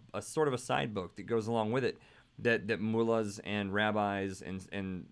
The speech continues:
saints, which are just people, can just add to tribally a-, as they want to, just, just throw stuff in there. This has happened with every religion. So if the scientific community could get a grip on that,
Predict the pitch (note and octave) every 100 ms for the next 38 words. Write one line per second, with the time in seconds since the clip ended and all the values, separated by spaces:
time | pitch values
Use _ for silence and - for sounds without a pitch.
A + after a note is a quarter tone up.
0 | - - A#2 G#2+ - G2 G2 - F#2+ F#2
1 | - G2 - _ B1 - - A#2+ - F2+
2 | - - - - - - C3+ B2 G#2+ -
3 | D3 D#3+ C#3+ G#2 E2 C#2+ - - - C#3+
4 | A#2+ F#2+ E2 C#2 D2+ - A#2 A2 G#2+ A#2
5 | G#2+ - F#2+ E2 F2+ - - G#2 - A#2
6 | A#2 A2+ G#2+ C#3+ C#3 F2 C#2+ - - -
7 | - _ C3+ D3 D3 C#3+ B2 A#2 A2+ G#2+
8 | G#2 G2 B2 A#2 F#2 - C3 A#2 G#2+ -
9 | - _ _ A#2+ A2+ G#2+ C3+ B2 - D#3
10 | D#3 A2+ A2+ A2 G#2 G2+ G2+ F#2+ A2+ F#2+
11 | G#2+ D3 A#2 G2 F#2 F2+ F2